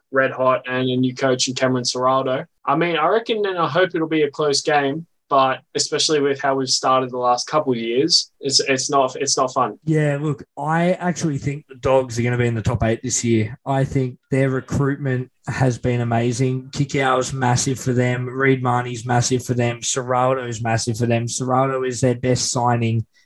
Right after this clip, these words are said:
Speaker 2: to date. Uh, what he did at Penrith was incredible. And even as a player, he was so good. He just was a smart player. He just knows the game.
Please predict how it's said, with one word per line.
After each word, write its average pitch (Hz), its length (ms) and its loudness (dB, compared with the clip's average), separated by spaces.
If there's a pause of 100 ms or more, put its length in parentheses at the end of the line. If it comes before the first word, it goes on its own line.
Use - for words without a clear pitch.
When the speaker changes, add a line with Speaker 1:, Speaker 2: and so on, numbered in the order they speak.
(120)
Speaker 2:
to - 100 0
date. 117 440 0
Uh, 123 340 0
what 135 300 -2
he 135 200 0
did 127 320 -2
at 127 260 -6
Penrith 127 480 -2
was 120 500 0
incredible. 127 600 0
And 135 180 -8
even 156 220 2
as 139 160 0
a 113 40 -8
player, 123 460 0
he 123 160 -4
was 117 160 -4
so 123 360 0
good. 127 220 -2
He 127 140 0
just 139 320 -2 (240)
was 147 160 4
a 143 60 4
smart 135 580 0
player. 123 300 2
He 113 100 0
just 127 220 -4
knows 123 340 0
the 117 80 -4
game. 117 380 0